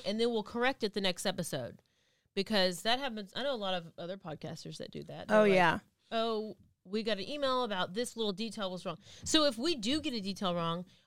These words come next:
Speaker 1: you could let us know, and we'll, we'll fix it.
Speaker 2: It's really not on purpose.
Speaker 1: Oh, it's really not.
Speaker 2: It does take a lot to put these episodes together. It's a lot of research. It's a lot of time.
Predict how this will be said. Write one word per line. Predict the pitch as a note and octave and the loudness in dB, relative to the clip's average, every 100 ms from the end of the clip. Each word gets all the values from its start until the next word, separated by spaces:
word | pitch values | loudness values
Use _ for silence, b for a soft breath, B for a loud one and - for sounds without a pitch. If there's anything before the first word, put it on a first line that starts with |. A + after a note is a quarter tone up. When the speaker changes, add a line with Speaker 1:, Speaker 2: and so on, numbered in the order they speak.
| _ | _
Speaker 1:
you | G3+ A3 | -4 -2
could | C4 D#4 | -2 -4
let | B3+ B3 | -4 -4
us | A#3 - | -4 -4
know, | E3 C#4+ C4 C4+ - | -4 -4 -6 -8 -6
and | G#3+ | -6
we'll, | A3+ A3+ A3 - _ _ _ | -4 -6 -8 -14 _ _ _
we'll | A#3 | -8
fix | B4 C5+ - | -6 -8 -12
it. | - _ _ _ _ _ _ _ _ _ - - _ _ _ - | -14 _ _ _ _ _ _ _ _ _ -20 -20 _ _ _ -2
Speaker 2:
It's | A#3 G#3+ | 2 10
really | F#3+ E3+ | 12 12
not | - G2+ | 10 8
on | - | 6
purpose. | - - - A#1 - - - - B B B | 6 4 6 6 6 4 6 6 B B B
Speaker 1:
Oh, | G#3+ F#3+ | 4 4
it's | G#3 - | 2 -2
really | F3+ E3 | -2 -2
not. | C#3+ A#2 A#2 | -4 -10 12
Speaker 2:
It | B3 | 12
does | A3+ A#3+ B3+ | 12 12 12
take | F#4+ F4 | 10 12
a | C4+ | 12
lot | A3+ G#3+ - | 12 12 12
to | A#3 | 6
put | - G3+ | 10 10
these | G#3+ G3+ | 10 10
episodes | E3+ F#3 - F#3 F3+ | 8 8 4 4 4
together. | - F#3 F3 F3 | 4 6 8 8
It's | F3 | 6
a | F#3 | 6
lot | F3+ G3 | 8 10
of | F#3 | 8
research. | F#3 - F3+ F3+ | 6 8 6 6
It's | G3 F3+ | 4 4
a | |
lot | F3 F3 F3 F#3 | 6 10 12 12
of | G3+ | 10
time. | - F#3+ F3 F3 F3+ F3+ F#3+ | 8 8 10 10 10 8 6